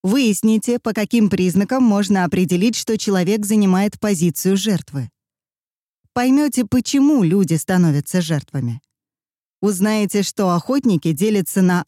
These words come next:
авторов жизни и хозяев жизни. Ознакомитесь с признаками, которые характерны для людей,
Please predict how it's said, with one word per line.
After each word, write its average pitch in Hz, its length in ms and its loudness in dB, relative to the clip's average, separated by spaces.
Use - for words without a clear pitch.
авторов 180 500 0
жизни 254 480 0
и 247 100 0
хозяев 262 480 -2
жизни. 131 460 -4
Ознакомитесь 214 760 0
с - 80 -8
признаками, 220 600 2
которые 220 440 -2
характерны 208 680 0
для 185 180 0
людей, 214 400 0